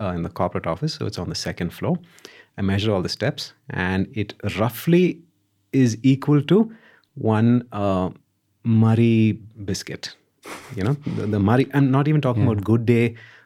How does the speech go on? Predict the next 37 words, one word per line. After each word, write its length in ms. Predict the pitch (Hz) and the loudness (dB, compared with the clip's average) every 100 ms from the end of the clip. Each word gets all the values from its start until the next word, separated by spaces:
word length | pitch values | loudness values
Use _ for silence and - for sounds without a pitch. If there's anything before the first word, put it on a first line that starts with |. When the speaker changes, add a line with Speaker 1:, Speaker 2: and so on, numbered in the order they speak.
| _ | _
Speaker 1:
or 320 | 110 104 104 | 2 4 4
Oreo 580 | - 110 110 117 117 117 | 2 0 4 4 4 2
or 60 | 107 | 2
any 140 | 107 113 | 2 2
of 120 | - | 2
the 80 | 107 | 0
other 180 | 107 | 2
really 300 | 92 110 113 | 2 2 2
bad 240 | 104 90 82 | 0 -2 -4
ones. 200 | 80 85 | -8 -10
Just 180 | 113 - | -8 -2
the 60 | 113 | 2
Murray 280 | 113 131 | 4 4
biscuit, 340 | 135 123 - 135 | 2 0 -2 -2
the 80 | 120 | 0
most 340 | 123 98 90 | 0 -2 0
basic 380 | 123 127 139 95 | 0 2 -2 -2
biscuit 340 | 104 - 113 | -4 -4 -6
that 160 | 110 98 | -6 -6
you 80 | 95 | -4
have, 240 | 104 185 185 _ - - _ _ | 0 0 -2 _ -20 -20 _ _
is 340 | - 127 170 - - _ _ _ | 0 2 2 -2 -12 _ _ _
the 300 | 110 101 92 - _ _ _ | -2 0 -2 -6 _ _ _
Speaker 2:
Yeah, 140 | 196 | -2
that's 160 | 190 160 | 2 4
Speaker 1:
walking 280 | 117 120 120 | 4 4 2
Speaker 2:
true. 100 | 135 | 2
Speaker 1:
all 60 | 147 | 2
the 60 | |
Speaker 2:
People 40 | 143 | 2
Speaker 1:
way 60 | |
up. 140 | - - | -2 0
Speaker 2:
overestimate 880 | 131 139 147 131 113 113 117 120 117 | 2 4 4 2 -2 -4 -2 -2 0
the 80 | 117 | 0
importance 580 | 107 95 107 101 113 110 | 0 2 0 0 -4 -2
of 140 | 101 | -2
just 460 | 98 101 - - | 0 -2 -2 -12